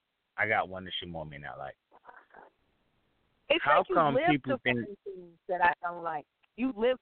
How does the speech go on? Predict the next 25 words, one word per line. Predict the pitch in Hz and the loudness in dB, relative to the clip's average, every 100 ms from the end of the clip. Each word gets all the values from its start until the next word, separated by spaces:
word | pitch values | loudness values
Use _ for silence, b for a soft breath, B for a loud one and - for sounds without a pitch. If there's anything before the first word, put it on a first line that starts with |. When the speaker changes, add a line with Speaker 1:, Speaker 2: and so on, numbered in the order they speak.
| - | -8
Speaker 2:
for | 156 | -14
those. | - - - | -14 -14 2
Speaker 1:
No, | 156 139 110 107 _ _ _ _ _ _ - | 6 6 4 -2 _ _ _ _ _ _ -8
this | 113 180 208 | 2 4 4
is | 190 | 2
something | 185 165 151 | 2 -2 -2
that | 127 123 | 2 4
I'm, | 123 117 | 2 0
I'm, | 117 117 | -6 -6
I'm | 110 104 | -6 0
very | 113 117 - | 2 2 -2
curious | 131 127 107 101 | 0 2 0 -2
about, | 92 90 - _ | 2 4 2 _
but | 92 87 _ _ | -6 -6 _ _
it | 98 | -4
may | 101 104 | 2 2
be | 95 95 | 2 -2
kinda | 101 95 87 85 | 0 0 0 -6
personal | - 98 85 85 80 | 2 2 2 -6 -8
to | - | -6
you. | 80 71 _ _ _ _ B B B B _ _ | -6 -8 _ _ _ _ B B B B _ _
How | - 131 127 151 | -4 4 4 4
come | 165 156 | 0 0
people | - 156 - 123 - | 0 -2 0 -4 2
think | 117 101 | 2 2